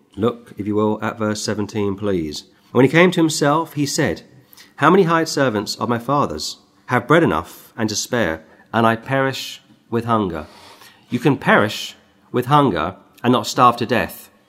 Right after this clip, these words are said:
So you can perish and still not be burnt up. You can perish and not be annihilated. And here you got a picture of the prodigal son.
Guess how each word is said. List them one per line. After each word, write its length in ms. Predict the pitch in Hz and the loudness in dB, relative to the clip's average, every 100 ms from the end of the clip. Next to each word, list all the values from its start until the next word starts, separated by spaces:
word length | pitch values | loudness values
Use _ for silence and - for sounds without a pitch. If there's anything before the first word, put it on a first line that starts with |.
| _ | _
So 140 | - 131 | -2 0
you 40 | |
can 120 | 131 | 0
perish 560 | 113 208 110 101 - - _ _ _ - - | 0 2 2 -2 -8 -12 _ _ _ -20 -6
and 140 | 127 | -4
still 220 | - 156 135 | 0 2 4
not 320 | 131 - - | 2 -4 -4
be 240 | 123 117 - _ _ - | -4 -4 -12 _ _ 0
burnt 300 | 127 117 120 | 2 2 0
up. 320 | 87 - - _ _ | -2 -4 -20 _ _
You 60 | - | -6
can 160 | 110 110 | -2 0
perish 540 | 185 110 95 - - | 2 2 0 -6 -6
and 80 | 110 | -2
not 160 | 123 - | 0 2
be 80 | |
annihilated. 720 | 120 127 135 87 82 - 76 - _ _ _ _ | 4 4 4 2 -2 -4 -10 -12 _ _ _ _
And 100 | 101 | 0
here 60 | 143 | 2
you 80 | 143 | 4
got 80 | |
a 140 | 127 151 | 2 0
picture 280 | - - 139 | -4 -4 -2
of 360 | 139 - 110 | -2 -4 -4
the 280 | 113 113 110 - _ _ _ _ | 0 0 -2 -10 _ _ _ _
prodigal 320 | 156 143 123 | 2 2 0
son. 400 | - 131 143 156 | 0 0 0 -2